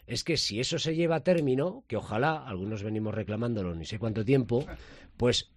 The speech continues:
será a través de un giro, vamos, de ciento ochenta grados en lo que ha hecho el club desde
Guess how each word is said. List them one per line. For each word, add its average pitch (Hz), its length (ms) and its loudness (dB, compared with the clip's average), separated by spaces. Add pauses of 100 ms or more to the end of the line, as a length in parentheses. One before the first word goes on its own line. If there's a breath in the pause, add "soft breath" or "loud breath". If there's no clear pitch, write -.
será 135 560 4 (300)
a - 140 0
través 123 560 0 (360 soft breath)
de 113 300 0
un 185 380 2
giro, 180 600 0 (220 soft breath)
vamos, 143 380 0 (140 soft breath)
de 127 200 2
ciento 180 360 2
ochenta 185 360 4
grados 196 600 6
en 131 160 4
lo 120 100 4
que - 100 -4
ha - 20 2
hecho 147 220 0
el 175 140 4
club 254 360 6 (640 soft breath)
desde 123 1120 6